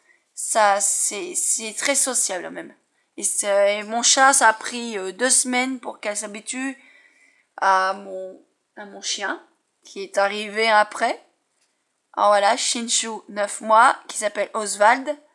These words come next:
Et Cerise, qui est deux ans. Voilà.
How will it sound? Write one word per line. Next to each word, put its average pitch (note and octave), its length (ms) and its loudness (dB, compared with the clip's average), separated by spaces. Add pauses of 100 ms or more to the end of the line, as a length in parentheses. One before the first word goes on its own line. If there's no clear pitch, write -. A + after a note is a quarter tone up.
(680)
Et A#3+ 240 0
Cerise, B3 960 0 (1040)
qui C4+ 160 -4
est C#4 200 -6 (300)
deux A#3+ 420 -4
ans. C4+ 260 -2 (1000)
Voilà. A3 440 -2